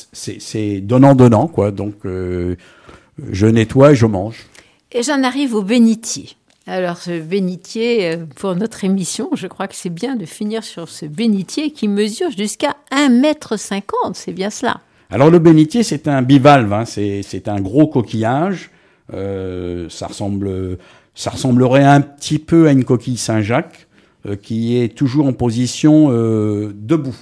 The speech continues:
Speaker 1: hein, pour pouvoir, euh, pour pouvoir s'ouvrir. Donc, euh, oui, c'est une grosse bête, deux cent cinquante kilos pour les gros, quand même.
Speaker 2: Deux cent cinquante kilos.
Speaker 1: Deux cent cinquante kilos.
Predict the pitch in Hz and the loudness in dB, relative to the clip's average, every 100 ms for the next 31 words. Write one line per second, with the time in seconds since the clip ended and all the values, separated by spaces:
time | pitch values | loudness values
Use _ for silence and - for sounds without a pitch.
0 | _ _ - 101 104 98 _ 107 110 101 | _ _ -16 -14 -12 -16 _ -10 -10 -8
1 | 92 90 92 117 104 113 92 - 95 120 | -10 -10 -12 -12 -10 -8 -8 -8 -8 -4
2 | 180 208 - - - _ 110 120 127 127 | -4 -4 -12 -20 -20 _ -4 0 0 0
3 | 113 113 110 107 104 101 95 151 190 98 | -2 0 0 0 0 -2 -2 -2 -4 -6
4 | 117 98 98 95 104 160 104 90 95 92 | -4 -6 -4 -4 -2 -4 -6 -10 -12 -12
5 | 92 98 - 107 120 - _ 147 311 359 | -10 -10 -8 -6 -6 -8 _ -2 4 4
6 | - 330 359 - 277 269 285 262 - 233 | 4 4 2 2 0 0 0 -2 -4 -6
7 | 202 - 156 175 156 139 127 127 - 117 | -4 -2 -2 0 -2 -2 -4 -6 -4 -4
8 | 131 175 233 | 0 -2 -4